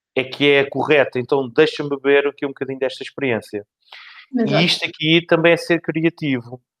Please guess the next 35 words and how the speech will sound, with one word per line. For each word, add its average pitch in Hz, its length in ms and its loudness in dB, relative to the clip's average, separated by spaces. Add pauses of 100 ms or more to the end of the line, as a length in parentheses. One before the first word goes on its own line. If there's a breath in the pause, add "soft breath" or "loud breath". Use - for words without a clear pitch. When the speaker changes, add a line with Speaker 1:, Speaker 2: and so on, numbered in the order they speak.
(180)
Speaker 1:
Ou 123 100 2
seja, 127 380 2
é 120 40 0
teres 135 260 -2
esta 147 220 -2
capacidade 139 760 0
de, 117 60 -2
"Espera 127 300 2
aí, 110 200 2
eu 113 80 0
parei, 123 480 4
pensei, 131 640 2
vi, 120 540 -6
deixa-me 135 280 -8
ir - 20 -12
buscar 131 200 -6
um 127 40 -6
bocadinho 123 360 -8
aqui." 92 280 -12 (760 soft breath)
E 127 140 2
acho 160 220 0
que 147 120 0
se - 180 -8
nós 190 200 2
todos 170 220 0
fizéssemos 147 580 0
isso, 123 240 -4 (180)
para 135 120 4
já 160 340 4
éramos 139 320 0
muito 143 340 -6
mais 123 220 0
ricos. - 420 -12 (840)
Como 120 200 0
pessoas, 131 540 2